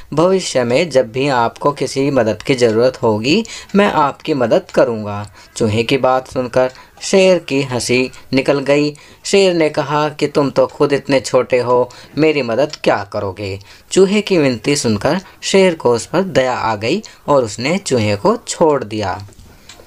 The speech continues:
चलिए अगला प्रश्न करते हैं। अब यहाँ प्रश्न दिया गया है, शेर ने चूहे को शुक्रिया क्यों किया? तो बताइए बच्चों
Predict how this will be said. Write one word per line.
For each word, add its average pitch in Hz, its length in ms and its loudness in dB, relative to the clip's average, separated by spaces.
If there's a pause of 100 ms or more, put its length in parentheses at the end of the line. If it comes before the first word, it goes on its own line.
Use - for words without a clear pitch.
(440)
चलिए 101 260 -2
अगला 127 320 -2
प्रश्न 147 320 0
करते 151 260 0
हैं। 208 200 -2 (1000)
अब 143 160 0
यहाँ 147 160 0
प्रश्न 147 380 0
दिया 139 200 4
गया 135 140 0
है, 202 140 -4 (240)
शेर 139 380 4
ने 139 200 0
चूहे 151 380 2 (140)
को 127 200 2
शुक्रिया 123 500 -2
क्यों 113 320 0
किया? 135 360 2 (1000)
तो 117 80 2
बताइए 117 400 2
बच्चों 147 360 0